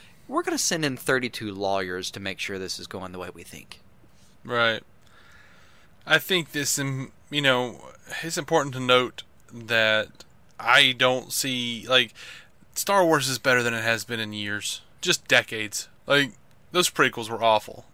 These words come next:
Speaker 2: Force Awakens, I'm sorry, man. It was good. It was really good. Like, I hear great things about Rogue One. I haven't watched it yet. Um,
Speaker 1: I will this weekend.
Speaker 2: I don't know.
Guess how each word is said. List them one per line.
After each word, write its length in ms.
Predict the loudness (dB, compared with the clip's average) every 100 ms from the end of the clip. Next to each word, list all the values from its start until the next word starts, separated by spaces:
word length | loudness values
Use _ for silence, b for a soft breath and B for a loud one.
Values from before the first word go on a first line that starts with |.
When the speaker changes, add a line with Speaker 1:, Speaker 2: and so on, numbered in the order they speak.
| -20 -20 -4
Speaker 2:
Force 280 | 0 2 2
Awakens, 360 | 4 4 4
I'm 160 | 2 2
sorry, 260 | 4 6 8
man. 220 | 6 4
It 100 | 4
was 180 | 4 6
good. 260 | 6 4 2 -20 b b b 2
It 60 |
was 180 | 4 4
really 220 | 4 4
good. 300 | 4 2 0 -6 -20 b b b b b b b -20 b b b -8
Like, 340 | 2 4 4 0 -14 -20 -14 4
I 120 | 4
hear 220 | 6 4
great 260 | 6 4 4
things 240 | 0 -2
about 300 | 2 4 4
Rogue 260 | 4 0 2
One. 160 | 0 2
I 60 |
haven't 200 | 2 2
watched 260 | 0 0 -4
it 80 | -8
yet. 220 | -12 -14 -20 b b b b b b
Um, 600 | 2 6 6 4 -2 -12 -18 -20 -20 -2
Speaker 1:
I 80 | 4
will 100 | 6
this 180 | 4 0
weekend. 260 | -4 2 4
Speaker 2:
I 80 |
don't 120 | 6 6
know. 260 | 4 4